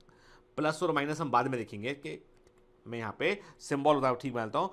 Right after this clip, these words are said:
कि यदि फंजाई में मेल और फीमेल पार्ट दोनों प्रेजेंट है इसमें, तो हम क्या बोलेंगे? ऐसी फंजाई को हम बोलेंगे कि ये एक अकेली, मोनो मतलब एक, एक अकेली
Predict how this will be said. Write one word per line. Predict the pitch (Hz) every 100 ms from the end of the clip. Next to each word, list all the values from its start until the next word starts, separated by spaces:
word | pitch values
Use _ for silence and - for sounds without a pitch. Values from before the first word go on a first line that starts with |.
| - -
कि | 156
यदि | 160 170
फंजाई | 170 143 139
में | 180 208 - -
मेल | 127 165 220 233
और | 190 185
फीमेल | 175 165 165 185 196 -
पार्ट | 139 151
दोनों | 127 156 190
प्रेजेंट | 170 165 175
है | 175
इसमें, | 165 175 208 240
तो | - 175
हम | 202
क्या | 202 196
बोलेंगे? | 190 196 185
ऐसी | 185
फंजाई | 180 170 170
को | 175
हम | 165
बोलेंगे | 165 160 208
कि | 208 - -
ये | 151 208 240 240 - - - -
एक | 220 254 277
अकेली, | - 254 254 220 233 233 127 - - - 139
मोनो | 175 226 262 262
मतलब | 240 240 240 -
एक, | 240 226 - - _ - - - -
एक | 190 247 -
अकेली | 190 185 190 185 233 254